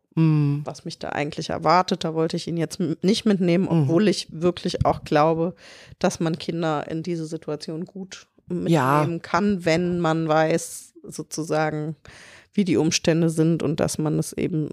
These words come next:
Speaker 2: gut begleiten kann. Und das wusste ich nicht in
Speaker 1: Nee,
Speaker 2: dem
Speaker 1: das stimmt.
Speaker 2: Fall.
Speaker 1: Ja, und es ist ja auch, oft, wenn das gar nichts mit seinem Alltag zu tun hat, ne, dann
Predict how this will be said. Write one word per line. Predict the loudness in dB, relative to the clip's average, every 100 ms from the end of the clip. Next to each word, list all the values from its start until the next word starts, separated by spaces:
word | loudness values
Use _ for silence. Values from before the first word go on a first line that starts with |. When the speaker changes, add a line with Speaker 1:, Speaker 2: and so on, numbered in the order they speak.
| -12 -14
Speaker 2:
gut | -8 -6 -8
begleiten | -2 2 2 2 -2
kann. | 0 0 0
Und | -2
das | -2 -2
wusste | -2 0
ich | -2 2
nicht | 2 2 0 -4 -8 -2
in | 0
Speaker 1:
Nee, | 2
Speaker 2:
dem | 0
Speaker 1:
das | -2
stimmt. | 0 0
Speaker 2:
Fall. | 0 -4 -8 -12 0
Speaker 1:
Ja, | 2
und | 2
es | 0
ist | 0
ja | 2
auch, | 2 2
oft, | -4 -4
wenn | -4
das | -4 0
gar | 0
nichts | 0 0
mit | 0
seinem | 0 2
Alltag | 2 2 -2 -4
zu | -8
tun | -4 -2 -2
hat, | -2 -4 -2
ne, | 0 0
dann | 2